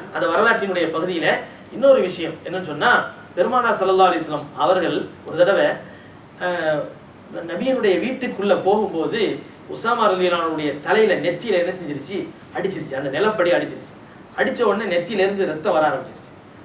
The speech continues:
சுப்ஹானல்லாஹ். பெருமானார் ஸல்லல்லாஹு அலைஹி வஸல்லம் அவர்கள் உசாமா ரலியல்லாஹு அன்ஹு அவர்களுக்கு என்ன செஞ்சாங்க தெரியுமா? அவங்களுடைய நெத்தியில தன்னுடைய வாயை வச்சு அந்த ரத்தத்தை உரியிறாங்க. வாயை வச்சு அந்த ரத்தத்தை உறிஞ்சி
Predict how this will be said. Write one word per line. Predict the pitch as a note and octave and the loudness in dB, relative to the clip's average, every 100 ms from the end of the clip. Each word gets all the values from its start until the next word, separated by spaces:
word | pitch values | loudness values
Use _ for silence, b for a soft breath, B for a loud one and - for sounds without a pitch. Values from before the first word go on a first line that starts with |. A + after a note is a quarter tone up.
| - | -20
சுப்ஹானல்லாஹ். | - - - F3 D#3 D3 - - B B B B - | -18 -8 -4 -2 0 -2 -4 -8 B B B B -14
பெருமானார் | - F#3+ B3+ B3+ G#3 | -4 0 4 4 4
ஸல்லல்லாஹு | G3 F3+ E3+ D#3 | 4 4 4 0
அலைஹி | |
வஸல்லம் | D#3 C#3+ | -2 -4
அவர்கள் | D3 D3+ D3 - - - D3+ | -2 -2 -2 -6 -16 -12 -8
உசாமா | D#3+ A3 A3 F#3 | 0 2 4 4
ரலியல்லாஹு | F3 E3+ | 4 2
அன்ஹு | D#3+ | 0
அவர்களுக்கு | D#3 D3 C#3+ D3+ | 0 -4 -4 -4
என்ன | |
செஞ்சாங்க | G3 F3+ F3 D#3+ | -4 -2 -2 -2
தெரியுமா? | D#3+ D#3+ D#3+ C#3+ - - - - - D3 | -4 -2 -2 -2 -6 -18 -20 -20 -12 -8
அவங்களுடைய | D3 D3 D3 | -4 -2 -2
நெத்தியில | D3 - - G#3+ F3 - - - - - | -2 -4 -2 2 2 2 -6 -18 -18 -8
தன்னுடைய | D3+ F3+ E3+ D3 | -6 -2 0 0
வாயை | D3 G3+ A#3+ F#3 | 0 2 2 2
வச்சு | F3 - E3+ | 2 0 -4
அந்த | D3 D3 | -2 -4
ரத்தத்தை | D3 G3+ F#3 D3+ | -4 -4 -2 -2
உரியிறாங்க. | D#3 D#3+ - - - - - - - - - - - - | 0 -2 -2 -8 -16 -20 -20 -20 -20 -20 -20 -20 -20 -4
வாயை | D3 D#3 F3 | 2 6 6
வச்சு | G3 F#3 A3 | 6 4 0
அந்த | E3 | 0
ரத்தத்தை | D#3 D#3 A3+ F3 | -2 0 0 0
உறிஞ்சி | D#3+ A3 G3+ E3+ | 0 -2 -2 -6